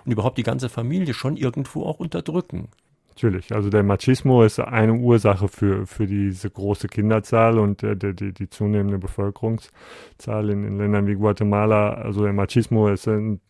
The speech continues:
Speaker 2: typischer Männlichkeitswahn in Guatemala, wo die, oder in Lateinamerika, wo die Männer auch meinen, ihre, ihre Stärke zeigt sich dadurch, wie viele Kinder sie, sie gezeugt haben. Und, äh,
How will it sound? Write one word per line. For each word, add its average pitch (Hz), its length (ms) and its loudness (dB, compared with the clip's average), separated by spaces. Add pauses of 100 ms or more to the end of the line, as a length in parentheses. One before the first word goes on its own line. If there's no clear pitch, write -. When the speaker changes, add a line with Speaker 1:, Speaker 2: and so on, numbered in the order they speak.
Speaker 2:
typischer 107 500 -2
Männlichkeitswahn 110 1040 4
in 107 160 2
Guatemala, 107 640 2
wo 104 100 2
die, 98 120 -2
oder 101 300 0
in 98 80 0
Lateinamerika, 101 880 2
wo 104 80 0
die 104 120 -2
Männer 110 720 0
auch 110 260 4
meinen, 113 520 2 (600)
ihre, 107 580 2 (100)
ihre 107 180 2
Stärke - 460 2
zeigt 110 340 0
sich - 160 -4
dadurch, 113 360 2
wie 110 100 -2
viele 117 180 2
Kinder 123 340 2
sie, 92 200 -2 (340)
sie 95 260 -8
gezeugt 104 560 -2
haben. 98 400 -2
Und, 98 340 -4
äh, 95 240 -4